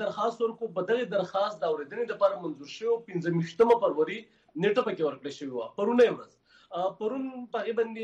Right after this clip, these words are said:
په دې باندې اورېدنه وشوه. په دې کې بیا یو بل خواست ورکړل شوی و چې وړاندې په دوه زره نولسم کې د پی ټی ایم د کراچۍ، آه، یو مشر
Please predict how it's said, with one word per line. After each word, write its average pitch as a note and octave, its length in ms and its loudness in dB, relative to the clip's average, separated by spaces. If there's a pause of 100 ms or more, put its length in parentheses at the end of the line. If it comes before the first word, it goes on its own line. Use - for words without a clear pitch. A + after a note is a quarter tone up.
(100)
په G3 100 -4
دې A3+ 120 -4
باندې G#3 280 -2
اورېدنه F3+ 380 0
وشوه. A3 360 2 (140)
په F#3 60 -4 (100)
دې C#4 140 0
کې A3+ 180 -12
بیا G3 160 6 (420)
یو E3+ 80 0 (100)
بل A#3+ 200 4
خواست A#3+ 420 0
ورکړل D#3+ 340 -6
شوی E3+ 140 -8
و F3+ 220 -8
چې A3+ 80 -12 (140)
وړاندې G3+ 380 2 (380)
په F#3 120 -2
دوه C4 140 -2
زره C4+ 140 2
نولسم A#3 440 2
کې A#3+ 100 -4 (140)
د - 20 4 (200)
پی F3 80 0 (100)
ټی F3 120 -2
ایم A#3 180 2
د G3 140 0
کراچۍ، F3+ 440 2 (280)
آه، D#3 160 6 (100)
یو D3+ 140 0
مشر A3 180 0